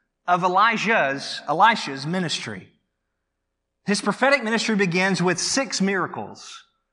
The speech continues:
and they're seen in, beginning in Second Kings chapter four. This is the second of the miracles that you see from the prophet Elisha. His display of grace and compassion and mercy.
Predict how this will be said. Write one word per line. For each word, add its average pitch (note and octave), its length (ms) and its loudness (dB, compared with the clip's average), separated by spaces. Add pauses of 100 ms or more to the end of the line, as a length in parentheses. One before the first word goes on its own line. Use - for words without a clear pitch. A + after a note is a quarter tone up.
(440)
and D3 100 -8
they're E3 120 0
seen G#3+ 400 2
in, E3 260 -2
beginning F3 320 0
in D#3 100 -4
Second E3 380 -4
Kings D3 240 -8
chapter C3+ 320 -4
four. B2+ 460 -14 (880)
This G3+ 180 -2
is C4+ 140 0
the G#3 80 2
second D#3 640 0
of D#3+ 400 2 (240)
the D#3+ 80 0
miracles C3+ 680 0
that D3 260 -2
you D3 80 -2
see D3 440 0
from D3 440 0 (460)
the C3 60 -10
prophet E3 360 2
Elisha. C3 640 -4 (840)
His F3+ 200 -2
display A3 500 2
of C#3+ 160 -6
grace D#3+ 460 0
and C3+ 80 -6
compassion D3 580 -2
and A#2 160 -12
mercy. C3 480 -4